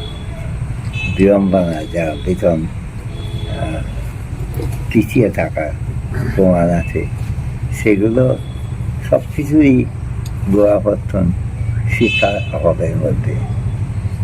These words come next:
তাই শিক্ষার মান নিয়ে আমাদের চিন্তা করার সত্যি কারণ আছে। সেটা খুব যে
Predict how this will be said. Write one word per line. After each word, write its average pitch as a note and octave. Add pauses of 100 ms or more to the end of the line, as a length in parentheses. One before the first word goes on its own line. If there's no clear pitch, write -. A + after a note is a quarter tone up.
(100)
তাই A2 (100)
শিক্ষার -
মান F#2
নিয়ে G#2 (680)
আমাদের G#2
চিন্তা G#2
করার G#2
সত্যি -
কারণ E2
আছে। - (1300)
সেটা C#3 (1300)
খুব D#3 (140)
যে A#2+